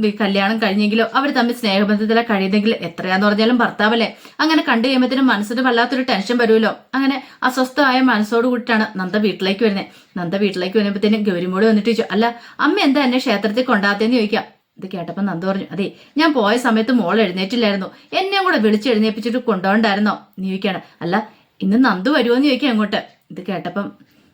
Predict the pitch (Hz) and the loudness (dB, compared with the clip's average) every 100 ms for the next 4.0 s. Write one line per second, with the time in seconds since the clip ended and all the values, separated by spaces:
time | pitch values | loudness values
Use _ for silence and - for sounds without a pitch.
0 | - 208 180 196 208 190 185 190 190 185 | -8 -4 -2 0 0 -2 -6 -6 -6 -2
1 | 254 226 202 254 240 247 226 - 185 247 | 0 2 2 2 2 2 0 -4 -2 0
2 | 254 254 - _ 339 381 392 370 294 220 | 2 0 -6 _ -2 0 -2 -2 0 0
3 | 254 240 208 208 247 233 240 214 214 220 | 0 0 0 2 2 2 0 -2 -4 -6